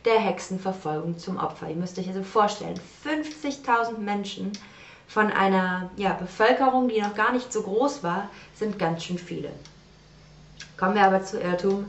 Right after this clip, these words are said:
Nummer drei. Irrtum Nummer drei. Hexen hatten rote Haare,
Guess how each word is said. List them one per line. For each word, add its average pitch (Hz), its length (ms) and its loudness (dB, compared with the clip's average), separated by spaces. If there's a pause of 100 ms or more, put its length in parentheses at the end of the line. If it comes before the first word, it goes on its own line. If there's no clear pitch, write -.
(140)
Nummer 151 240 -4
drei. 175 540 0 (800)
Irrtum 320 380 2
Nummer 294 180 2
drei. 302 300 2 (1080)
Hexen 294 440 -2
hatten 180 300 -2 (260)
rote 175 480 2 (100)
Haare, 147 460 -4